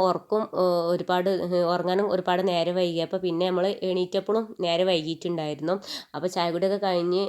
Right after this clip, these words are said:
ഏഹ്, നമ്മൾ പണിക്ക് നിന്നപ്പോൾ തന്നെ ഒമ്പത് മണിയൊക്കെ കഴിഞ്ഞിട്ടുണ്ട്. ആ, അങ്ങനെ ഏതായാലും ഇതാ, ആ, അപ്പോൾ വെയിലും കാര്യങ്ങളൊന്നും ഏഹ്, വെ-, വന്ന് തുടങ്ങണേ ഉള്ളൂ ട്ടോ.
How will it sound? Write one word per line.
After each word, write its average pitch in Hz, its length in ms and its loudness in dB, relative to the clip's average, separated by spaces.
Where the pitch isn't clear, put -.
ഏഹ്, 180 340 2
നമ്മൾ 180 220 0
പണിക്ക് 175 340 -2
നിന്നപ്പോൾ 170 320 0
തന്നെ 175 200 -2
ഒമ്പത് 170 260 -2
മണിയൊക്കെ 170 360 -2
കഴിഞ്ഞിട്ടുണ്ട്. 143 680 -2
ആ, 190 100 0
അങ്ങനെ 196 300 0
ഏതായാലും 208 340 2
ഇതാ, 208 240 2
ആ, 214 180 -4
അപ്പോൾ 196 220 0
വെയിലും 208 320 2
കാര്യങ്ങളൊന്നും 220 720 2
ഏഹ്, 180 200 0
വെ-, 180 260 2
വന്ന് 180 300 2
തുടങ്ങണേ 185 520 2
ഉള്ളൂ 160 240 2
ട്ടോ. 147 180 -2